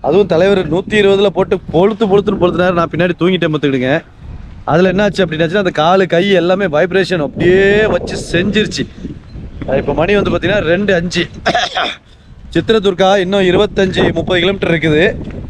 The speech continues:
இதுக்கு முன்னாடி லஞ்ச் பிரேக் போட்டிருக்கோம். இப்ப, இப்ப பைக்கர்ஸ் வந்து ஒரு மூணு பைக்கர்ஸ் வந்துட்டாங்க. எங்களுக்கு பின்னாடி வந்ததுனால பிடிச்சிட்டோம். நம்ம காரு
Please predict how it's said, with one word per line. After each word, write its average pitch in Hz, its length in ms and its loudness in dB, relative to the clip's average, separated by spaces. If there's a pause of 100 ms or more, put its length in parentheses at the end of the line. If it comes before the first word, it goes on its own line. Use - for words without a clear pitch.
இதுக்கு 185 360 0
முன்னாடி 214 240 2
லஞ்ச் 185 260 0
பிரேக் 185 260 2
போட்டிருக்கோம். 143 360 0 (520)
இப்ப, 151 280 2
இப்ப 165 180 2
பைக்கர்ஸ் 196 260 2
வந்து 185 180 2
ஒரு 180 100 4
மூணு 190 200 2
பைக்கர்ஸ் 175 300 2
வந்துட்டாங்க. 170 320 2
எங்களுக்கு 160 300 2
பின்னாடி 190 260 4
வந்ததுனால 175 240 4 (100)
பிடிச்சிட்டோம். 180 380 2 (520)
நம்ம 156 140 0
காரு 185 540 2